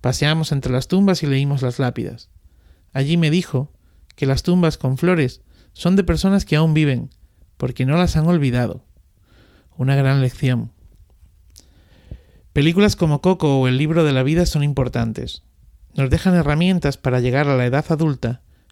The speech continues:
con el tabú de la muerte menos tabú. Nicanor,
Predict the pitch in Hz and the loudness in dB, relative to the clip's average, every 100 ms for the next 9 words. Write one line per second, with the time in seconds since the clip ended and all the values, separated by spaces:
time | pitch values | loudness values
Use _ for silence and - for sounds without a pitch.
0 | - 127 127 127 127 127 151 156 131 120 | -10 -4 -2 0 0 0 0 0 0 0
1 | 127 170 170 - 120 _ _ _ _ - | 0 0 0 -4 -10 _ _ _ _ -6
2 | 123 131 147 156 160 - - 104 120 - | -2 0 2 0 -2 -2 -4 -2 -2 -4
3 | _ _ _ _ _ _ _ _ _ _ | _ _ _ _ _ _ _ _ _ _
4 | _ _ _ _ - 135 - 135 165 139 | _ _ _ _ -6 -4 0 2 2 2